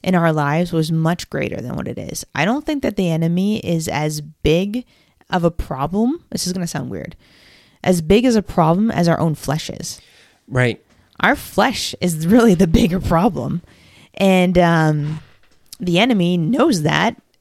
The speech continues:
Speaker 1: and he'll have you fighting him. Meanwhile, your flesh is running rampant and you're just doing whatever you want.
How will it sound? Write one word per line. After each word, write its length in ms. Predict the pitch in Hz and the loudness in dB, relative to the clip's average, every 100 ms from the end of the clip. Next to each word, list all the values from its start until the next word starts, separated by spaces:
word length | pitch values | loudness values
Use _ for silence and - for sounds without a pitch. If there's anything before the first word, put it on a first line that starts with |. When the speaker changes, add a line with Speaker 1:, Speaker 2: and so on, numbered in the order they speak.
| - | -2
Speaker 1:
and 520 | 180 156 151 151 - | 2 2 2 0 -2
he'll 220 | 180 202 | 2 2
have 320 | 214 190 196 190 | 2 2 0 2
you 480 | 190 180 175 170 - | 4 4 4 2 -4
fighting 460 | - 196 208 170 | -2 -2 0 -2
him. 400 | 180 233 262 190 | 0 0 0 -2
Meanwhile, 420 | 190 208 190 170 | -2 0 0 0
your 160 | 160 196 | 0 -2
flesh 400 | - 190 214 - | -2 -2 0 0
is 160 | 165 151 | -2 -2
running 300 | 156 165 156 | -2 0 0
rampant 440 | 160 208 151 151 | 0 0 0 0
and 80 | 156 | 0
you're 100 | 165 | -2
just 180 | 160 151 | -4 0
doing 200 | 160 165 | 0 2
whatever 280 | 160 160 | 0 -2
you 140 | 156 147 | -2 -2
want. 420 | 160 190 - - | -2 -2 -6 -12